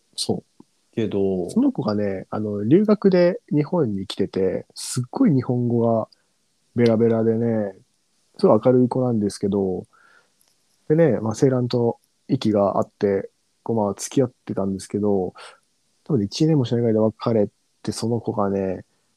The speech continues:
Speaker 1: 「捨てられた、壊れたおもちゃのように」って言ってました。
Speaker 2: いや、うまい具合に盗聴を使ってきてる。
Speaker 1: そ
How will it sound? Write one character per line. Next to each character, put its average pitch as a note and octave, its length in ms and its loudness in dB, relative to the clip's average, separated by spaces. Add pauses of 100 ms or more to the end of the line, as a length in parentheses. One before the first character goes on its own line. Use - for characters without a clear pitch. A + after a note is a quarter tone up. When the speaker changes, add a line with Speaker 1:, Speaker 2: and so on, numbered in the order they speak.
(140)
Speaker 1:
「捨 - 240 -18
て A#2 60 2
ら A#2 120 4
れ A2+ 120 4 (120)
た、 - 520 -6 (280)
壊 A#2+ 240 0
れ A2+ 100 0
た G#2+ 160 -2
お A#2 80 -2
も A#2+ 160 -2
ち B2 100 -4
ゃ A2+ 40 -2
の A2 120 -2
よ A#2 200 4
う A2 120 2
に」 - 120 -2
っ - 20 -8
て - 100 -12
言 F#2+ 100 -2
っ - 20 -20
て G2+ 160 -4
ま F#2+ 100 -8
し - 60 -16
た。 - 160 -10 (720)
Speaker 2:
い B2 80 6
や、 A#2+ 120 -4 (520)
う D3+ 160 8
ま F#3 160 6
い G#3 120 6
具 E3 100 4
合 B2 40 4
に G#2+ 120 4
盗 D3+ 240 6
聴 D3+ 140 4
を D#3+ 80 6
使 D#3 120 0
っ - 40 4
て - 80 -8
き - 40 0
て C#3 60 8
る。 B2+ 160 8
Speaker 1:
そ - 160 0